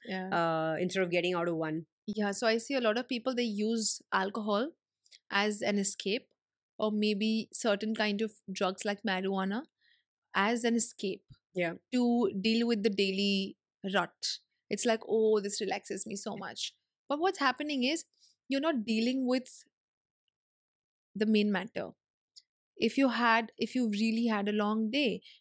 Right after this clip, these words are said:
Speaker 1: and if you feel like relaxing, maybe just listen to some music.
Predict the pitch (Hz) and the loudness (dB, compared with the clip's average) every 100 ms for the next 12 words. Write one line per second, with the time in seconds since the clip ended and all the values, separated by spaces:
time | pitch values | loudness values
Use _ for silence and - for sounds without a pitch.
0 | - 220 233 - 254 254 254 240 226 247 | -2 -2 -2 -2 0 0 0 0 0 -2
1 | - - 226 247 _ _ - 226 233 262 | -2 0 0 -2 _ _ -4 -2 0 -2
2 | 254 240 240 254 240 247 254 277 208 | -4 -4 -4 -6 -6 -6 -6 -6 -8